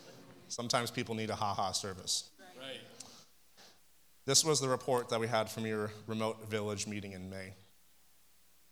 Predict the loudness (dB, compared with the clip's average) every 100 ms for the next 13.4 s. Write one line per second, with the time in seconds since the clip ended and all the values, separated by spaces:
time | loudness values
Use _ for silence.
0 | -20 -20 -20 -10 2 2 6 4 4 2
1 | 2 2 2 0 0 0 0 0 -2 0
2 | -2 0 0 0 4 4 4 2 0 2
3 | 2 0 -6 -10 -12 -16 -12 -10 -10 -12
4 | -4 2 2 4 2 2 2 2 2 2
5 | 2 0 0 4 4 4 2 2 2 0
6 | 0 2 0 0 -2 -2 -4 -6 -2 4
7 | 4 2 -4 -2 -2 -2 -4 -2 -2 -2
8 | -6 -10 -18 -8 -4 -2 -2 -4 -4 -2
9 | -2 -6 -14 -20 -20 -20 -20 -20 -18 -2
10 | 0 2 2 2 -2 -8 -16 -20 -20 -20
11 | -20 -20 -20 -20 -20 -12 -12 -12 -20 -20
12 | -20 -6 0 4 4 4 2 2 2 2
13 | 2 2 0 -6